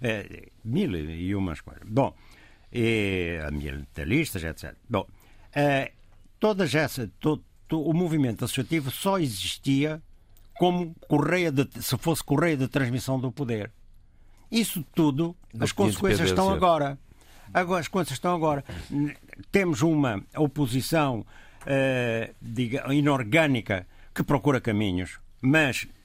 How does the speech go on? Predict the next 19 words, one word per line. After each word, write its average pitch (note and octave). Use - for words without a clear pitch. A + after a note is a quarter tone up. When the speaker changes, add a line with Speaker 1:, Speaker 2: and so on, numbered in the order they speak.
Speaker 1:
inclusive C#3+
tem D3
várias, C3
várias A2+
deficiências. A#2
Porquê? D#3
Porque F#3
não F#3+
está E3
habituada A#2+
a -
discutir C3
e C3
a A#2+
pensar A2+
junto. G2
Speaker 2:
A F2+
ser G2+
oposição. F2